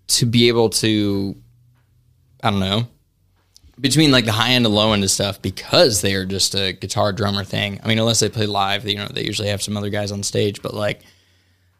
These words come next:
um, I don't know. Um, but yeah, it was back then. I was just a teenager, junior year of high school, and man, threw on my green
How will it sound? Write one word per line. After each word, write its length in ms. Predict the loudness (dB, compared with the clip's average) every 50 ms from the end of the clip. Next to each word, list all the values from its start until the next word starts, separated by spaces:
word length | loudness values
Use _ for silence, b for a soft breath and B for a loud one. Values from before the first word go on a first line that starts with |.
| _ -2 0
um, 540 | 2 4 4 4 4 2 0 -2 -4 -8 -12 _ _ _ _ _ _ _ _ _ _ -4
I 100 | -4 0
don't 140 | 2 2
know. 320 | 4 4 4 4 2 0 -4 -6
Um, 400 | -2 -2 0 0 0 -2 -4 -6 -10 _ _ _ _ _
but 100 | 2 4
yeah, 200 | 6 6 4 2 2
it 120 | 2 4
was 140 | 4 4 4
back 280 | 4 4 4 4 4 4
then. 320 | 4 6 6 6 6 4
I 120 | 2 0 0
was 120 | 0 2
just 100 | 2 2 2
a 80 | 0
teenager, 640 | 2 4 4 6 6 6 6 6 6 4 4 4 2 -2 -8 _ _ _ -2
junior 240 | 2 4 6 6
year 80 | 6 4
of 60 | 4
high 160 | 4 2 2
school, 460 | 2 2 2 4 4 4 4 4 0 -2
and 540 | -2 0 2 2 2 2 0 0 -2 -2 -2 -4 -4 -4 -6 -10 _ _ _ _ _ _ _ _ _ _ _ _ _ _
man, 460 | -4 0 2 2 4 2 0 -2 -4 -10 _ _ _ _ _ _ _ _ _ _ _ _ _ _ _ _
threw 120 | 4 6 6
on 180 | 6 6 6 4
my 400 | 4 4 4 4 4 2 0 -2 -4 -6
green 680 | -4 0 0 2 2 2 2 2 0 0 -2 -4 -6